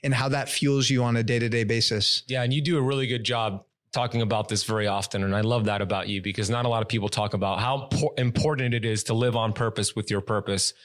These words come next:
Speaker 2: which you're clearly doing. That's how you got so much energy. I'm clearly doing. That's how I have so much energy. You don't need to find energy when you're living on purpose with your purpose. You release that. It's inside of you.
Speaker 1: Mm.
Speaker 2: Uh, it, it's so important to find your purpose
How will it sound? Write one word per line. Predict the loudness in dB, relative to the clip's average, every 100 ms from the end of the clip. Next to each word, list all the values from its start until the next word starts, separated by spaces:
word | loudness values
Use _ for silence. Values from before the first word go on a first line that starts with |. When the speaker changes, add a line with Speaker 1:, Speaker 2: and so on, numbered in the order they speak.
| -20 _ _
Speaker 2:
which | -4 0 0
you're | 0
clearly | 0 -2 0 0
doing. | 0 0 0
That's | 0 0
how | 2
you | 2
got | 2 0 0
so | 0
much | 0 0
energy. | 0 0 0 0
I'm | 0 0
clearly | 0 0 0
doing. | 0 0
That's | 0 0
how | 0
I | 0
have | 0 -2
so | -2
much | -2 -2
energy. | -2 -2 -2 -4 -6 -12 -18 _ -2
You |
don't | 0
need | 0
to | -2
find | -4 -4 -2 -2
energy | -2 0 -2 -2 -4
when | 0 2
you're | 2
living | 4 2 0 -2
on | -2
purpose | 0 0 0 0
with | 0
your | 0
purpose. | 0 -2 -2 0
You | 0
release | 2 0 0 -2
that. | -6 -6
It's | -2
inside | 0 0 0 -2
of | -2
you. | -4 -6 -8 -6
Speaker 1:
Mm. | -2 0 0 0 2
Speaker 2:
Uh, | 0 0
it, | -2 -2
it's | -2
so | 0 0 2
important | 0 0 0 0 -2 -4
to |
find | -4 -2 0 0
your | 0
purpose | 0 0 0 0 -2